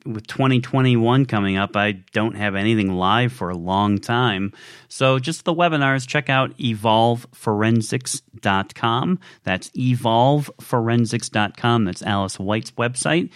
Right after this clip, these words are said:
She and I are both offering a number of webinars on various topics, including the osac scale, um, as well as things such as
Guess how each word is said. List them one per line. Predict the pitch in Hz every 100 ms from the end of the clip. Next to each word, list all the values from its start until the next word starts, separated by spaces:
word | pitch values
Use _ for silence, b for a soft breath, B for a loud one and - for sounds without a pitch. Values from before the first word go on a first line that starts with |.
| B B -
She | - 113
and | 110
I | 107
are | 101
both | 107 104 101 -
offering | 107 101 - 104 98
a |
number | 95 95 107 107
of | 101
webinars | 95 95 95 92 92 92 92 B B B -
on | 104
various | 107 104 98 -
topics, | 107 95 101 -
including | 104 - 110 98 98 98
the | -
osac | 85 87 101 104
scale, | - 131 147 175 214 -
um, | 107 110 110 B B B
as | 127 107
well | 110 107 110
as | 107 98
things | - 107 104 101
such | - 90 101
as | 92 90 -